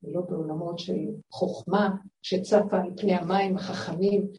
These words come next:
צופים ויודעים, והם צפים על פני מי, מי החוכמה, ים החוכמה, הכל, או החכמים של התורה, שהם בדעת, זה יישארו העם הפשוט, שאם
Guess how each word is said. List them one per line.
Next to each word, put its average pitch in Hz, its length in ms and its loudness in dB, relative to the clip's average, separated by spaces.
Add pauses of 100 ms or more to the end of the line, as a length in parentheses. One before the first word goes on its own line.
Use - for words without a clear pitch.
(120)
צופים 202 540 4
ויודעים, 160 580 4
והם 156 200 -6
צפים 202 380 0
על 185 140 2
פני 185 160 -2
מי, 185 200 4 (220)
מי 185 120 4
החוכמה, 196 720 0
ים 190 180 4
החוכמה, 254 560 -4 (400)
הכל, 285 360 0 (540)
או 180 200 8 (160)
החכמים 180 540 -6
של - 240 -4
התורה, 185 460 -2 (600)
שהם 180 420 0 (300)
בדעת, 214 840 2 (760)
זה 202 180 6
יישארו 220 720 4
העם 220 220 -4
הפשוט, - 720 -4 (920)
שאם 254 600 0